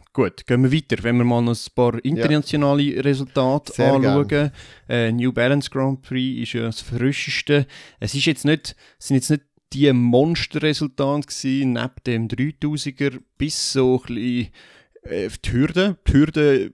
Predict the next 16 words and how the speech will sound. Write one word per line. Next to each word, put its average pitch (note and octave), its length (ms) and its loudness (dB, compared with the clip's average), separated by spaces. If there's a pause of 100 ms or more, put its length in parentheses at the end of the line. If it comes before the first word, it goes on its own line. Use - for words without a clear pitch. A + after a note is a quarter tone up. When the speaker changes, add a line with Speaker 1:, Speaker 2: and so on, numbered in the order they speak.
(100)
Speaker 1:
wo B2 220 -8
der A#2 100 -6
Grant A#2 320 0
Holloway C#3+ 400 2
seinen C#3 160 0
Saison-Einstieg C3+ 720 -2
gegeben B2+ 220 0
hat. C3 220 -4
Und A#2 260 -6 (300)
der A#2 80 -4
hat B2+ 120 -4
schon C3+ 120 2
sehr B2+ 380 4
souverän A#2+ 540 0
wieder A#2+ 220 -2
ausgesehen. B2+ 520 -4